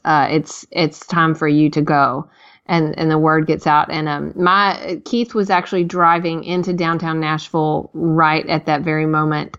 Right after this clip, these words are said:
and had to, like, hang up the phone with me because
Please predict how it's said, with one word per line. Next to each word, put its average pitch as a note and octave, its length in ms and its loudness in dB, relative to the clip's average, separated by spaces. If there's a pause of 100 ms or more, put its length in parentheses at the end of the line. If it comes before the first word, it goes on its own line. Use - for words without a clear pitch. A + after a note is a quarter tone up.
and D3 160 -2
had D3+ 280 0
to, D3+ 120 -2
like, C#3+ 460 -2 (540)
hang F3+ 320 0
up D#3+ 160 0
the E3 120 -6
phone E3+ 300 -2
with D#3+ 160 -4
me D#3 160 0
because D3+ 800 0